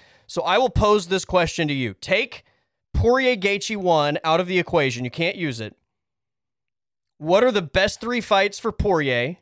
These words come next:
What are the best three fights for Gaethje? And who wins?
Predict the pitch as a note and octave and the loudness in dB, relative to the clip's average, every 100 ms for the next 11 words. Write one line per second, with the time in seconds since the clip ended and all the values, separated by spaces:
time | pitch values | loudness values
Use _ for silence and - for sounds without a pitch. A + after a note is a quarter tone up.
0 | _ _ _ _ _ _ _ _ _ _ | _ _ _ _ _ _ _ _ _ _
1 | _ _ D#3+ F3+ E3 D3 F#3 F#3+ - A3+ | _ _ -2 0 0 -4 -2 -4 -4 -6
2 | A#3 - G3 G3 G#3 F3 E3 D3+ - B2+ | -4 0 0 0 -6 -4 -2 -2 -4 -6
3 | A#2 B2+ _ _ _ _ _ _ _ _ | -6 -8 _ _ _ _ _ _ _ _
4 | _ _ - D#3 D3+ F3+ E3 C3+ F#2 - | _ _ -4 -2 0 0 2 -2 -4 -12
5 | - | -18